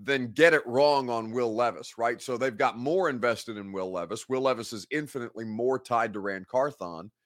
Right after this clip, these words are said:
than Will, uh, than Malik Willis is tied to Ran Carthon. So we know that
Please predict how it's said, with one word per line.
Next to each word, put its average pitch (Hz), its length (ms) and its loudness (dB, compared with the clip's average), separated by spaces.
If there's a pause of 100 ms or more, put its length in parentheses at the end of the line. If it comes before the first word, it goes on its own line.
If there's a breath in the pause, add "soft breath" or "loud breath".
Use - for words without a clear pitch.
(420)
than 110 340 -2
Will, 117 560 2
uh, 117 200 6
than 107 320 -4
Malik 120 280 -2
Willis 175 360 2
is 113 160 -6
tied 104 260 0
to 101 80 -6
Ran 92 240 -6
Carthon. 98 540 -6
So 113 320 0 (640)
we 139 180 -4
know 151 440 10
that 127 200 6